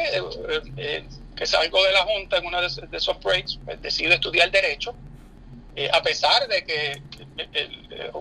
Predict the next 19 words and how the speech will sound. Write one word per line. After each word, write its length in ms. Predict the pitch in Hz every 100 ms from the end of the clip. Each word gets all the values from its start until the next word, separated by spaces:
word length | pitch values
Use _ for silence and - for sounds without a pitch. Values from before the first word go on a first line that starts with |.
| -
otro 220 | 160 - 185
presidente 520 | 170 196 180 - 185
de 80 | 175
la 80 |
Junta 240 | 160 180 180
de 160 | 170
Calidad 220 | - 180 175
Ambiental, 640 | 175 170 190 180 170 -
Carlos 320 | - 170 170 165
López 300 | 170 165 -
Freite, 280 | 190 214
me 60 | 170
había 160 | 156 165
recomendado 580 | 196 196 190 196 247 214
de 100 | -
que 100 | 170
siguiera 380 | - 170 202
ciencias 400 | 202 190 - 185 - - - - - - - -
ambientales, 680 | 185 196 - 233 156 175